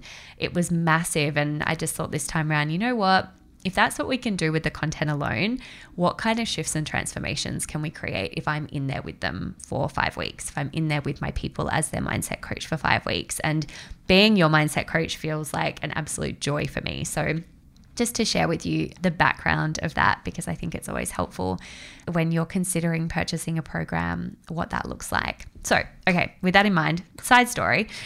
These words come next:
uh, <laughs> let's now come back to me sharing a little bit more with you about what this program is and looks like. And my aim is that in doing so, it's going to help you go,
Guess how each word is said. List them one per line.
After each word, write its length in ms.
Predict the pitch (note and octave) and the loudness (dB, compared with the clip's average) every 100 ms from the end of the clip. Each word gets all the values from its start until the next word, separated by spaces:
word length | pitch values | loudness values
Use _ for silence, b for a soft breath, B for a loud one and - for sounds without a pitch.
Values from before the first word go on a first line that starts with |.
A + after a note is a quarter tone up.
| B A3 | B 2
uh, 500 | F#3+ F#3 B3 B3 G3+ | 6 8 8 6 4
<laughs> 40 | G#3 | 2
let's 460 | G#3 B3 - - | 2 2 0 -6
now 400 | A3+ G3 F#3 F#3+ | 0 2 4 2
come 280 | G3 A#3+ A3 | 0 -4 0
back 340 | F#3 - - | 0 0 -4
to 420 | - E3+ D#3+ D#3+ D#3+ | -6 -4 -2 -2 -4
me 160 | G#3+ B3+ | -4 -2
sharing 320 | - F#3+ F#3 | 0 0 0
a 20 | |
little 160 | F3 E3+ | -2 -4
bit 120 | - | -6
more 160 | E3 D#3+ | -6 -6
with 200 | E3 E3+ | -6 -6
you 120 | D#3+ | -6
about 500 | D3+ E3 D3 - - | -6 -6 -4 -4 -6
what 200 | E2+ - | -10 -8
this 160 | - - | -12 -12
program 440 | - - D#3+ D#3 - | -12 -10 -8 -10 -10
is 160 | D3 | -10
and 120 | D#3 | -8
looks 240 | D#3 - - | -10 -10 -8
like. 240 | E2+ - | -8 -6
And 160 | D#3 D#3+ B B B B | -6 -6 B B B B
my 160 | - - | -4 0
aim 280 | F3 F#3 G#3 | 0 2 2
is 160 | G3+ G3 | 0 0
that 240 | E3 - | -2 0
in 160 | E3+ D#3+ | -2 0
doing 360 | E3 D#3+ E3 | 0 0 -2
so, 520 | E3 E3+ E3+ D#3+ D#3+ - - | -4 -4 -2 -2 -4 -10 -8
it's 160 | F3 - | -8 -2
going 240 | F3 F#3 | -2 0
to 80 | F#3+ | -2
help 300 | E3 D#3 - | -2 -4 -4
you 100 | F3 | -6
go, 460 | E3+ D#3+ D#3 D#3+ | -2 0 2 0